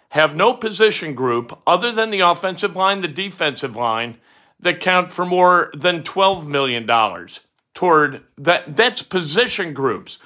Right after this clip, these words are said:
You've got eleven guys in the secondary under contract right now,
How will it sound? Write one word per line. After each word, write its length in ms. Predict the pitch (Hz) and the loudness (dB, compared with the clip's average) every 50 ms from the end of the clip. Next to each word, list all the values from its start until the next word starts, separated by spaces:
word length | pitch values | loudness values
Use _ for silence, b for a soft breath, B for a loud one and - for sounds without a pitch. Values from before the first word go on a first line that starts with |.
| b b b b b b | b b b b b b
You've 320 | - 175 226 277 269 233 | -4 -2 0 0 0 -2
got 400 | 196 214 190 175 175 185 180 - - | 0 2 4 4 4 2 0 0 2
eleven 640 | 143 147 147 151 170 226 269 285 269 277 285 247 196 | 2 2 2 2 2 2 2 4 2 2 -2 -2 0
guys 640 | 190 185 175 160 123 101 101 - - - - - _ _ _ _ _ - | 2 4 4 4 4 2 -2 -8 -14 -18 -20 -20 _ _ _ _ _ 0
in 200 | 196 226 247 262 | 0 0 0 -2
the 100 | 247 214 | -6 -8
secondary 840 | - - 233 214 208 214 196 165 135 135 135 131 131 139 143 - - | -6 -2 0 0 0 -2 -4 -4 -2 0 0 0 0 -2 -2 -2 -2
under 280 | 175 196 220 240 240 226 | 0 0 0 -2 -6 -6
contract 720 | - - 190 190 196 196 165 - 196 190 175 156 131 - | -4 -2 0 0 0 0 -2 -2 -2 0 0 -2 -4 -6
right 300 | 151 160 175 190 - - | -2 0 0 0 0 -2
now, 500 | 170 165 165 170 160 123 98 92 92 - | -4 -2 -2 0 0 -2 -4 -8 -12 -16